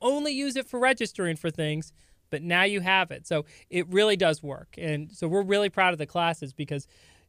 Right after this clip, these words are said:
you know, if people show up and if people practice a little bit every week, you know, they'll go from, "I can't do this," to,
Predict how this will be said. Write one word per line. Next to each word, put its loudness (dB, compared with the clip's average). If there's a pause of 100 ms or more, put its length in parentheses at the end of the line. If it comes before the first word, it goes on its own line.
(140)
you 0
know, 0
if 0
people 2 (100)
show 4
up 4
and 0
if -4
people -2 (120)
practice 4
a 0
little 2
bit 2
every 2
week, 0 (100)
you 0
know, 0 (440)
they'll 2
go 4
from, -2
"I 4
can't -4
do 0
this," -4
to, -2